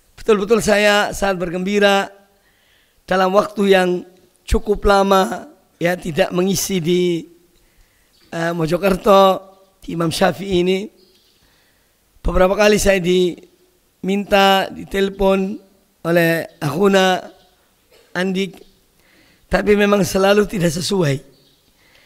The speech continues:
Nah, ini kadang-kadang tidak direncanakan, jadi, ya.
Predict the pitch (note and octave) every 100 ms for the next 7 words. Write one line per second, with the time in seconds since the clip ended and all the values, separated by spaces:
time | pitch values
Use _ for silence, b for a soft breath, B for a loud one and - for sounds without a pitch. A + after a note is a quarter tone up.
0 | b b b - G#3+ A#3+ A3+ A#3 A#3+ C4
1 | C4 C#4 B3 A#3 B3 B3 A#3 A#3 A3 -
2 | C4+ D4+ D4 - - A#3+ G3+ C#4 F3+ D3+
3 | _ _ C#3 C#3+ D#3+